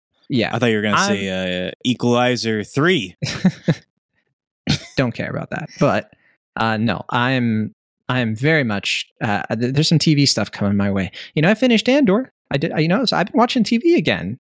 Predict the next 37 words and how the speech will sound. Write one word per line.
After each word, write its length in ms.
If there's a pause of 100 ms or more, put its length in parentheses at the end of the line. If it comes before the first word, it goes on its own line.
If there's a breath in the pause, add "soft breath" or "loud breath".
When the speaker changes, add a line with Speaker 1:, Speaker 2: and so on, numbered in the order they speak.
Speaker 1:
Look 140
at 60
me. 260
I 80
watched 240
this, 160
I 80
watched 300
Ahsoka. 420 (680)
Oh, 160
uh, 240
that 120
was, 320
that 60
was 320 (760)
kinda 200
whatever. 380 (440 loud breath)
Um, 340
let's 120
talk 60
about 140
Strays. 260 (680)
Speaker 2:
Oh, 140
is 100
that, 220 (640)
is 60
that 100
how 40
you 120
pronounce 360
it? 40
I 40
thought 120
it 40
was 100
Osaka. 500 (840)
Speaker 1:
Ahsoka. 380